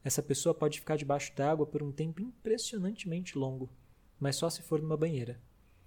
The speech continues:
Essa pessoa imagina se algum dia haverá uma competição olímpica de prender a respiração debaixo d'água do banho. Se houvesse uma competição dessas, essa pessoa com certeza venceria. Uma medalha olímpica poderia redimir essa pessoa aos olhos de todas as pessoas que essa pessoa já conheceu.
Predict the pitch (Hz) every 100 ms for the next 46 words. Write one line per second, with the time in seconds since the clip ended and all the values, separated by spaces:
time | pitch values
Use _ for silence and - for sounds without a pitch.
0 | - - - 127 139 143 - 165 160 139
1 | 131 170 147 - 139 127 135 196 156 131
2 | 151 147 - 135 135 135 151 147 139 131
3 | 127 139 135 139 135 - - 180 160 135
4 | 165 170 - 135 131 147 135 127 147 143
5 | - 143 - - 156 143 127 135 - 131
6 | 131 131 123 127 123 127 - - - -
7 | - - - - - - - - 127 117
8 | 135 151 139 - 127 127 - 127 120 131
9 | 139 135 131 - 139 127 - - 143 139
10 | - - 226 240 - 170 - - 147 156
11 | 143 147 160 139 123 120 - - - -
12 | - 135 131 131 135 147 156 139 180 185
13 | 143 - - 135 143 143 156 180 160 147
14 | 151 - 139 - 165 175 139 131 135 160
15 | 147 131 131 165 180 180 170 - 147 156
16 | 180 - 147 151 147 151 147 147 151 160
17 | - 123